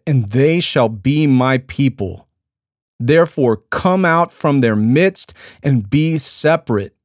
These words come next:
says the Lord, "and do not touch what is unclean, and I will welcome you. I will be a father to you, and you shall be sons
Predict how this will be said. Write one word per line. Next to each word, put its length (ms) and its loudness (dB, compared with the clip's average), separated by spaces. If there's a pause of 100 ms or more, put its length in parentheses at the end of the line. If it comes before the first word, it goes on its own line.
(120)
says 340 -2
the 120 -2
Lord, 480 -4 (540)
"and 240 -2
do 220 2
not 480 0
touch 440 -2
what 120 2
is 100 -4
unclean, 720 -2 (420)
and 200 -4
I 220 0
will 200 0
welcome 500 0
you. 260 -8 (760)
I 320 2
will 200 -4
be 260 0
a 60 2
father 500 0
to 200 -6
you, 400 0 (460)
and 180 0
you 360 0
shall 300 0
be 180 -6
sons 560 -2